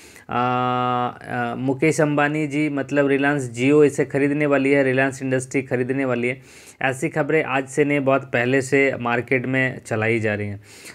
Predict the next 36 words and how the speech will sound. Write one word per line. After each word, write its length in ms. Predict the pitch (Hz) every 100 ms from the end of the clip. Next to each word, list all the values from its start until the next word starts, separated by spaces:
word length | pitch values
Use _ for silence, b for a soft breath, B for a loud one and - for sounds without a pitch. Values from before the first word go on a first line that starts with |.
| B
तो 80 | 147
जो 200 | 131 170
भी 140 | 170 190
हो, 340 | 175 190 190 135
अभी 220 | 117 165
तक 260 | 170 175 156 -
एनएसई 380 | 143 151 156 170
या 120 | 170
बीएसई 480 | 127 139 151 151 165
के 160 | 151 151
एक्सचेंज 440 | 135 - 165 165
पे 180 | - 165 165 170 -
रिलायंस 380 | 120 143 156 -
कम्युनिकेशन 680 | 160 156 156 156 147 151
के 120 | 147 151
तरफ 320 | 147 147 143
से 220 | - 156 160 B B B 113
जो 180 | 131
भी 100 | 143
एनसीएलटी 560 | 156 151 147 151 143 156
का 100 | 147
प्रोसेस 480 | 131 135 131 151 143
हो 100 | 139
रहा, 220 | 139 143
उसके 420 | 139 - 131 - 147
regarding 560 | 139 135 139 143 143 123
जो 140 | 117
बिड्स 340 | 113 135 135 143
लगे 280 | 139 135
हैं, 240 | 135 135 139 B B B -
उसमें 340 | 139 156 170
नाम 380 | 131 123 139 156
एक 160 | 143
बार 160 | 139 143
आया 260 | 131 139 147
था, 380 | 147 143 143